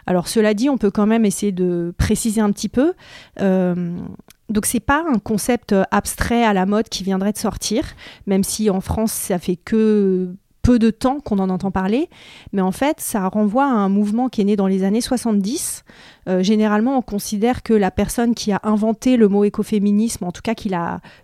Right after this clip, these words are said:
écrit pour la première fois dans un livre publié, c'est Françoise Daubonne,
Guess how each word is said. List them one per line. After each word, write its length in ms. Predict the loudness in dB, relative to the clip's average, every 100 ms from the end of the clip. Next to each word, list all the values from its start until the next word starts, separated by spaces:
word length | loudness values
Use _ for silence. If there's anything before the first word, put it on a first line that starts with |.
| _ _
écrit 360 | -2 0 4 2
pour 180 | 2 0
la 80 |
première 400 | 0 0 0 0
fois 140 | 0 0
dans 200 | 0 0
un 120 | -2
livre 260 | 0 0 0
publié, 500 | -4 -2 -2 0 0
c'est 180 | 0
Françoise 440 | -2 -2 0 0 4
Daubonne, 460 | 4 4 2 0